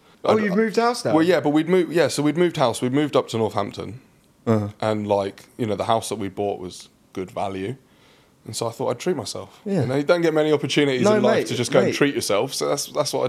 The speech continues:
Speaker 2: did.
Speaker 3: That's
Speaker 1: So
Speaker 3: fair
Speaker 1: what about
Speaker 3: enough.
Speaker 1: the trophy in the downstairs bathroom in the new house? Where is it?
Speaker 2: It's all there. It's in the downstairs bathroom.
Speaker 1: Still
Speaker 2: Everything's, everything's fine.
Speaker 1: Is
Speaker 3: You
Speaker 1: there a
Speaker 3: got,
Speaker 1: new
Speaker 3: you got
Speaker 1: one
Speaker 3: a
Speaker 1: now?
Speaker 3: second one, yeah.
Speaker 2: Yeah, yeah, ev-, everything's there, all up, all up on the walls.
Speaker 3: <laughs> Yeah.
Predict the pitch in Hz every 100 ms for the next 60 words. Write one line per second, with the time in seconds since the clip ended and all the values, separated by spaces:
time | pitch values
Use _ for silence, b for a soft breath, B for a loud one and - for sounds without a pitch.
0 | - - - 185 180 180 170 208 190 185
1 | 214 196 190 175 170 180 175 175 156 190
2 | 202 190 117 120 160 110 95 - 139 135
3 | 120 - - - 220 214 220 208 185 180
4 | 175 175 175 151 151 180 185 185 170 -
5 | - 151 147 - 151 165 131 135 156 -
6 | 143 120 113 - 120 98 107 113 95 165
7 | 180 196 175 175 170 165 165 165 147 147
8 | 151 156 143 - 151 139 147 139 131 135
9 | 131 135 131 151